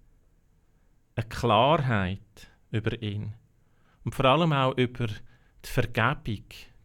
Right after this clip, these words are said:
die Erlösung, die er schenkt und das ewige Leben, das er schenkt. Das haben sie vor Augen gehabt, das haben sie klar und einfach und deutlich können sagen,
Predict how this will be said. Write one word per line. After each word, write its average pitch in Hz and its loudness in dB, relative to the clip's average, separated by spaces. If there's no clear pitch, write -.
die 117 2
Erlösung, 107 -2
die 110 2
er 107 2
schenkt 104 -4
und 101 -4
das - -14
ewige 110 -2
Leben, 92 -4
das 104 0
er 92 0
schenkt. - -12
Das 151 0
haben 175 2
sie - -6
vor 113 0
Augen 175 0
gehabt, 180 -4
das 123 2
haben 120 2
sie 107 -2
klar 131 2
und 135 -2
einfach 147 0
und 117 -4
deutlich 156 -2
können 110 0
sagen, 170 -2